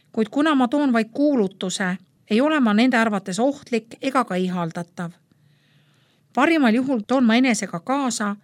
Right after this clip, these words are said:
vaid mõne üksiku, kes pöördub ning mõne päeva pärast sageli nende juurde tagasi läheb. See org on aga tsivilisatsioonist nii kaugel, et neil pole kiusatus siia tulla. Kuid kui inimesi juurde tuleb, peame meiegi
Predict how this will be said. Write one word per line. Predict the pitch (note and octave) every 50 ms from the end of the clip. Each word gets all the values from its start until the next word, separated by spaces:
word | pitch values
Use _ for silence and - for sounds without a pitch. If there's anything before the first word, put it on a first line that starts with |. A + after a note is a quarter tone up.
| _ -
vaid | G#3 G3 G3
mõne | B3 D4+ C#4+ B3+ A3 A3+
üksiku, | A#3+ A#3+ - - G3+ F3 - - F#3+ F3+
kes | - F3+ F3 -
pöördub | - - C4+ D4 C#4 B3 A3 G#3+ - G#3 G3+ - - _ -
ning | A3+ G#3+ G#3 G3 F#3
mõne | G3+ B3+ C#4+ D#4 D4
päeva | - A#3+ A#3+ C4+ C#4 C#4 C4
pärast | C4 B3 B3 B3+ A#3+ - - G3+
sageli | G3+ G#3 A#3 A3+ A3+ A3 G3+
nende | F#3+ G3 G#3+ G3+ A3+ G#3+
juurde | G3+ G3 F#3+ G3+ G3+ G3 F#3+ F3
tagasi | F3 F3+ F3 - F#3 F#3 - G3 G3
läheb. | F#3 E3+ F3 F3 E3+ E3 - _ _ _ _ _ _ _ _ _ _ _ _ _ _ _ _ _ -
See | - - B3+ C#4+
org | D#4 E4+ E4 D#4 A#3
on | A3+ A3+ A3+ A3
aga | A3 A3 G#3
tsivilisatsioonist | A3 - B3+ B3 B3 B3 A#3+ A3+ A#3+ A3+ A3+ - C#4+ D4 D4+ D4+ C4 G3 - - B3+
nii | B3+ A#3+ A#3
kaugel, | - A3+ C4+ C4 A#3+ - - A3+ A3 A3 G#3+ _ _ _
et | - G#3 G#3+
neil | B3 C4+ C4+ C4+
pole | D#4 D4+ C4 A3
kiusatus | A#3+ A#3+ A#3 G#3 - F#3+ E3+ - - - - -
siia | G#3+ F#3+ F#3 F3+
tulla. | - F#3 F3+ F3 E3 E3 F3 F3 E3+ E3+ F3+ - _ _ _ _ _ _ _ _ _ _ _ _ _ _ _ _
Kuid | - A#3+ A#3 -
kui | - B3 C#4
inimesi | D#4+ D#4+ C#4 A#3 G#3+ G#3 A#3 A#3
juurde | C4+ D4+ D4+ D4+ D4 D4+ C#4+ B3+ C4
tuleb, | B3 B3+ B3 A#3+ A#3 - - - - -
peame | - G#3+ A3+ A3+ G#3+ G#3
meiegi | G#3 A3+ B3+ C4+ B3 G#3+ F#3 - F3+